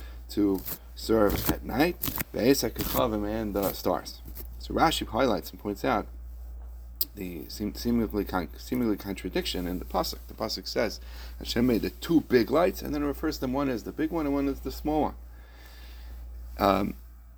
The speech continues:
so Rashi says that the,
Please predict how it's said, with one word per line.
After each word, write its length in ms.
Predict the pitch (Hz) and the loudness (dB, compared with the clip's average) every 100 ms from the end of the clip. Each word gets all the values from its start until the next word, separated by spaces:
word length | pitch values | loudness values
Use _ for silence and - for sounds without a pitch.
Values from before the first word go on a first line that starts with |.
| - - | -14 -4
so 180 | - | 4
Rashi 360 | 110 135 143 123 | 6 6 4 0
says 400 | - 101 110 - - - - - - - - | 2 2 2 -2 -16 -18 -18 -20 -20 -18 -10
that 260 | 92 107 101 - - | 0 2 2 -2 -8
the, 360 | 95 101 98 | -2 0 0